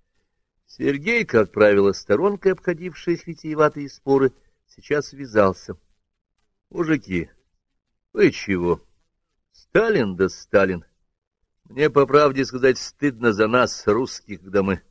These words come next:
этого грузина возвышаем. Вроде мы неполноценные какие-то».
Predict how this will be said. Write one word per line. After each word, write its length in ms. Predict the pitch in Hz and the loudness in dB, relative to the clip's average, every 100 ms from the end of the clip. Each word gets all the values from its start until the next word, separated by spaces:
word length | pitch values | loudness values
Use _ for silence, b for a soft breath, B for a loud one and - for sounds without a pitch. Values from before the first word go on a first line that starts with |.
| _ _ _ _ | _ _ _ _
этого 260 | 104 107 | -10 -6
грузина 440 | 95 98 90 110 101 | -4 -4 -2 0 0
возвышаем. 640 | 92 87 85 95 92 85 - _ _ _ _ _ | -2 -4 -6 -2 -2 -4 -12 _ _ _ _ _
Вроде 220 | - 147 | 0 0
мы 100 | 113 | 2
неполноценные 920 | 110 98 101 101 - 107 110 104 104 | -2 -2 -2 -4 0 2 2 0 -6
какие-то». 520 | 90 87 98 92 92 | -8 -12 -10 -10 -12